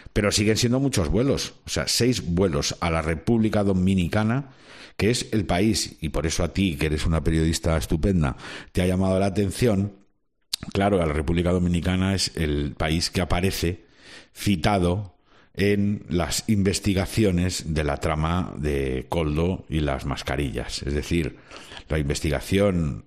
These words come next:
eh, periodística y también oficial cree que era el país que utilizaban miembros de la trama para, eh, guardar dinero negro. Y no se sabe si para blanquearlo. Eso es lo que aparece,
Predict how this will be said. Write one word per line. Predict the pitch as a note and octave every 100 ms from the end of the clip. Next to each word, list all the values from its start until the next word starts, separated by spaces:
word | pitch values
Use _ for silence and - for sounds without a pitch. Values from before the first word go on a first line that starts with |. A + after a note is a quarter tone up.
| -
eh, | D2+ D2+ C2+
periodística | D2+ D2+ G2+ A2+ G#2+ F#2
y |
también | E2 E2 F#2
oficial | - F#2+ - G#2 F#2 F#2+ - _ - - - _
cree | A#2 A#2 G2+ G2 A#2 - _ _ -
que | E2 D#2 D2+ -
era | F2+
el | G2+ F#2+
país | G2+ G#2+ -
que | F2
utilizaban | D#2 E2 D#2 D2 A2 F#2 C#2+ C#2
miembros | C#2+ D#2+ F#2 F#2+ F2
de | F#2+
la | G2+ G2
trama | G#2+ G2 F2 G2 - _ - - -
para, | - G2+ F#2 G2 - -
eh, | D2+ C#2+ C#2 C2+ C2+ B1+ C#2
guardar | D2+ E2 G2 F#2+
dinero | F2+ D#2+ D2+ C#2+
negro. | C2+ A#1+ A#1+ - - _ -
Y | - D2 C#2
no | C#2
se | D2
sabe | - D#2
si | D2+ D2+
para | C#2 C#2
blanquearlo. | C#2 D2+ C2+ E2+ C2 A#1 B1 -
Eso | E2+ F#2
es |
lo | F2+ F2
que |
aparece, | F2 D#2+ D#2+ E2 G2 G2